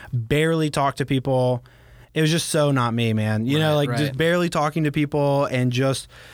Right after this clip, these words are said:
Speaker 1: being super proficient and organized. And, I mean, I told y'all before we got started, like, I have no concept of time. And, uh, that
Speaker 2: <laughs>
Speaker 1: includes schedules and planning and
Speaker 2: Yeah.
Speaker 1: stuff. Like, I just like to do stuff when it happens and whatever, you know, like,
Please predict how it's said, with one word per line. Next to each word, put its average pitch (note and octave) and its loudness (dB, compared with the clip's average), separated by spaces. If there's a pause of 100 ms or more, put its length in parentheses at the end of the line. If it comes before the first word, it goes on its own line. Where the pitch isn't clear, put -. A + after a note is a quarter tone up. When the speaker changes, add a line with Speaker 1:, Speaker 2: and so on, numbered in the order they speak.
(260)
Speaker 1:
being C#3 0
super C#3 -2
proficient C#3+ 0
and C3+ 0
organized. C3 2
And, A#2+ 2
I A#2+ 2
mean, B2+ 2
I B2 0
told B2 -2
y'all B2 2
before A#2+ -2
we B2+ 2
got A#2+ 0
started, B2+ 0
like, A2 -2
I C3 2
have D3+ 2
no D3+ 0
concept C#3 -2
of A#2 -2
time. A2 -2
And, B2+ 0 (160)
uh, C#3+ 0
that D#3 2
Speaker 2:
<laughs> E3 0
Speaker 1:
includes D3+ 0
schedules D3 0
and C3 0
planning D3+ 0
and C3+ 0
Speaker 2:
Yeah. B2 2
Speaker 1:
stuff. D3 2
Like, C#3 -2 (220)
I F#3 0
just A3+ 2
like B3 0
to A#3 -2
do D#3+ 0
stuff F3 0
when D#3+ 0
it C#3+ 0
happens D3 0
and C#3 0
whatever, D3 2
you C#3+ 2
know, C#3+ 2
like, B2+ 0